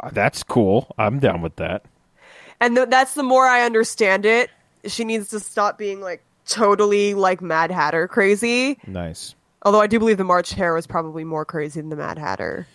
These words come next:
Speaker 2: But it doesn't matter. She just reminds me of the Cheshire Cat because she's everywhere all the time.
Speaker 1: Yes.
Speaker 2: She's always smiling like a creep.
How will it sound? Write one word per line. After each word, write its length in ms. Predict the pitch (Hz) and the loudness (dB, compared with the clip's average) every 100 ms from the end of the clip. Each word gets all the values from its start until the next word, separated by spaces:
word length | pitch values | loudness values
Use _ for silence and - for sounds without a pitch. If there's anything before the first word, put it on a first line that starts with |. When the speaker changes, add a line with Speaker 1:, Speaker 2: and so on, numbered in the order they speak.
| _ _ _ - - 226 | _ _ _ -20 -14 0
Speaker 2:
But 120 | 233 | 2
it 100 | 240 | 2
doesn't 220 | 220 190 | 2 -2
matter. 200 | 165 - | -4 -8
She 200 | 185 220 208 | -6 -4 -4
just 260 | 214 226 | -4 0
reminds 380 | 220 196 185 180 | 0 2 0 -2
me 140 | 180 | -6
of 100 | 175 | -6
the 80 | 170 | -8
Cheshire 300 | 165 175 180 | -6 -6 -4
Cat 240 | 175 170 160 | -2 0 0
because 180 | 175 | -4
she's 160 | 160 160 | -4 -2
everywhere 420 | 165 160 160 165 | -2 -2 -2 0
all 140 | 151 151 | -2 -4
the 80 | 160 | -6
time. 340 | 165 156 170 _ _ - - _ _ _ | -6 -6 -8 _ _ -20 -20 _ _ _
Speaker 1:
Yes. 480 | 113 117 95 - 175 | 0 2 0 -4 -4
Speaker 2:
She's 160 | 190 190 | -2 2
always 200 | 185 185 | 2 2
smiling 420 | - 180 175 180 | 2 2 4 2
like 140 | 170 | -2
a 60 | - | -4
creep. 340 | - 175 185 | -4 -2 -2